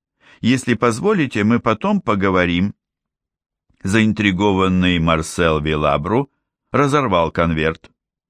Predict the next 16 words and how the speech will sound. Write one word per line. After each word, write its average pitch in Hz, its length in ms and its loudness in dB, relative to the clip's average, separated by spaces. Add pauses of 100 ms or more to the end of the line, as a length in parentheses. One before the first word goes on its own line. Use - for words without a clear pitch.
(360)
Внутри 139 480 0
были 123 380 0
листы 98 440 -2
с - 140 -12
набранным 117 680 0
на 98 220 0
компьютере 101 720 -2
текстом. 82 720 -4 (680)
«Милая 98 600 2
моя 78 300 0
доченька, 90 680 -2 (640)
не 117 220 4
знаю, 143 600 0
как 113 360 -2
тебя 85 360 0
зовут». 71 600 -4